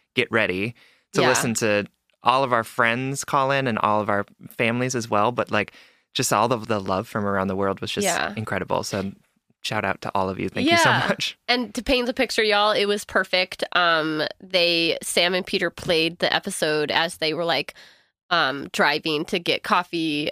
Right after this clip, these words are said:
Speaker 2: um, and breakfast and to get ready to come over to get ready for their wedding. So it was just the perfect thing that they shared together one-on-one, exactly as I wanted it to be. And you guys all contributed to that. So thanks for submitting.
Speaker 1: Great. So our first letter is from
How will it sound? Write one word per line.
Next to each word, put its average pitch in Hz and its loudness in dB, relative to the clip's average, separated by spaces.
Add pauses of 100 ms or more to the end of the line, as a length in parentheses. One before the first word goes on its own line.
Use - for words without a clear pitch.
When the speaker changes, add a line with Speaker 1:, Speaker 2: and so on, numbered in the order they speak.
(100)
Speaker 2:
um, 135 0
and 175 -4
breakfast 170 -2
and 147 -8 (100)
to 226 -2
get 180 0
ready 190 2
to 180 -4
come 185 0
over 185 2
to 190 -6
get 160 0
ready 160 0
for 170 -10
their 156 -4
wedding. 226 2
So 196 -2
it 170 -2
was 180 -4
just 208 -2
the 180 -4
perfect 202 -4
thing 175 -2
that 170 -4
they 156 0
shared 156 0
together 156 0 (360)
one-on-one, 160 2
exactly 175 0
as 160 -2
I 147 0
wanted 143 -4
it 156 -8
to - -16
be. 131 -4
And 131 -4
you 160 -2
guys 147 0
all 147 0
contributed 160 -4
to 151 0
that. 127 0
So 151 -4
thanks - -2
for - -8
submitting. 165 -2 (880)
Speaker 1:
Great. 151 0
So 120 2
our 143 4
first - 0
letter 185 4
is 143 2
from 135 2